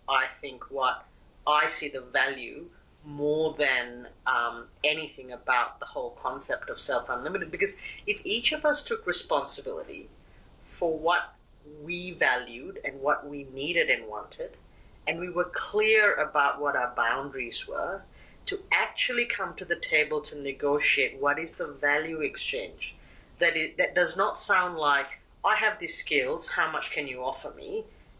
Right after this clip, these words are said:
and what does that look like?" But we have a very different conversation, and we are clear when we are going for a job to say,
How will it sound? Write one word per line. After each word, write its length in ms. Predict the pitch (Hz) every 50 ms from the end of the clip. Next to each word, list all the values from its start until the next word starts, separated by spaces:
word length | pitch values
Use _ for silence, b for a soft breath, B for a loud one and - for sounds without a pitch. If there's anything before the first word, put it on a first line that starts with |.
| - - -
and 200 | - 147 143 135
what 280 | 135 151 151 147 - -
does 180 | 151 139 -
that 260 | - 147 131 - 131
look 200 | 135 139 - - -
like?" 260 | 131 117 117 - -
But 140 | 156 147 143
we 120 | 160 156
have 180 | 160 165 160 160
a 140 | 165 160 160
very 300 | 175 196 202 202 196 202
different 340 | 175 175 - - 160 151
conversation, 800 | - - 151 151 147 135 123 131 143 139 147 147 - - - - - - B B B B B B B B
and 140 | 156 151
we 120 | 160 165 160
are 100 | 160 160
clear 480 | - - - 285 302 285 202 139 127
when 200 | 139 147 147 147
we 100 | 143 147
are 140 | 147 147 147
going 400 | 143 - - 165 165 165 160 156
for 160 | - - 151
a 100 | 143 139
job 280 | - 160 156 151 - -
to 100 | - -
say, 480 | - - - 147 139 135 135 135 -